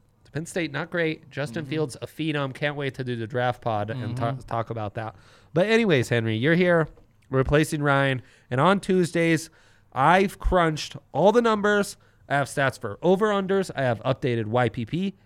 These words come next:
Speaker 1: E W, and Las Vegas's win totals, what they tell us on what the spread should be versus what the Vegas actual spread is. So I've got four
Speaker 2: Wow.
Speaker 1: new metrics for us, and we're guessing the lines. My favorite show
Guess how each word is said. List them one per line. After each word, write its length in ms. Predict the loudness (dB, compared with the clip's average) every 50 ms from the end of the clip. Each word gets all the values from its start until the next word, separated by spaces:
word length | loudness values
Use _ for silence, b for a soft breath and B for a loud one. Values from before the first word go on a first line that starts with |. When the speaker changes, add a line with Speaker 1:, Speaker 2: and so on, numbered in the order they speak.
| b
Speaker 1:
E 140 | -4 -4 -2 0
W, 480 | 2 2 2 2 2 0 0 0 0 B B B B B B _ -4
and 440 | 0 2 2 2 2 0 0 -4 b b b b b b b _
Las 380 | -2 0 2 2 0 0 -2 -4
Vegas's 640 | -2 -2 -2 0 -2 -4 -4 -4 -4 -4 -4 -6
win 300 | -4 0 0 2 2 0
totals, 480 | -2 -2 -2 0 0 -2 -2 -4 -6 -6
what 240 | -8 -8 -8 -6 -6
they 240 | -4 -2 -2 -2
tell 400 | -4 -8 -6 -2 0 0 0 0
us 280 | -2 -4 -4 -8 -12 -16 -20 _ _ _ _ _ -2
on 320 | 0 0 2 0 0 0
what 180 | 0 0 0 0
the 100 | -2 -6
spread 320 | -4 -2 -2 -2 -2 -2
should 180 | -6 -8 -8 -6
be 180 | -4 -6 -4
versus 420 | -4 -4 -4 -4 -4 -4 -8 -6 -4
what 160 | -6 -6 -6
the 60 | -6
Vegas 360 | -6 -6 -6 -6 -6 -8 -10 -8
actual 360 | -8 -8 -8 -8 -10 -12 -12
spread 300 | -12 -12 -14 -14 -14 -14
is. 160 | -16 -20 -20 b b b b b b b b b
So 140 | 0 0 2
I've 100 | 2 2
got 220 | 0 -4 -4 -6
four 340 | -10 -6 -2 2 6 6 6
Speaker 2:
Wow. 20 | 6
Speaker 1:
new 180 | 4 0 -2
metrics 420 | -2 -2 -2 -2 -4 -6 -6 -6 -6
for 200 | -4 -2 -2 -2
us, 140 | -4 -6 -12 -14 _
and 240 | 0 0 2 2 2
we're 120 | 0 -2 0
guessing 340 | 0 -2 -2 -4 -6 -8
the 80 | -6 -4
lines. 400 | -4 -4 -4 -6 -8 -10 -14 -18 -20 _ _ _ _ _ _ _ _ _ _ _ _ -6
My 140 | -4 -4
favorite 340 | -2 -2 -4 -4 -4 -4 -6
show 320 | -4 -2 -2 -2 -2 -2